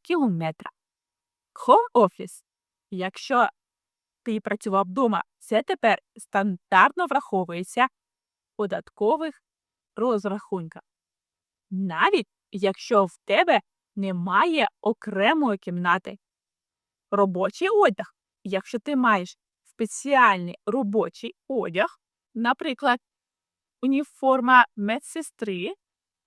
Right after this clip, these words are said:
захисна форма, ти можеш відшкодувати витрати на його купівлю, так і на чищення. Зберігай чеки з прали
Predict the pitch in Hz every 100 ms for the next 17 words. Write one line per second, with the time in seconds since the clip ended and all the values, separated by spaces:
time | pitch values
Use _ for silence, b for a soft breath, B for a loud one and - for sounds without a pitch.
0 | - 208 226 254 330 - 294 311 - 330
1 | 349 339 349 - _ _ _ _ _ _
2 | - 202 185 180 175 - - 180 220 -
3 | 180 170 160 175 320 294 - _ - 165
4 | 202 - 311 - 196 - _ _ 202 196
5 | 208 196 190 - 180 _ 202 202 240 359
6 | - _ _ _ _ _ 254 403 - -
7 | 233 185 185 - 370 - 247 240 - _
8 | _ 202 180 180 185 294 415 - 370 233
9 | 175 - _ _ _ _ _ - 202 190
10 | 359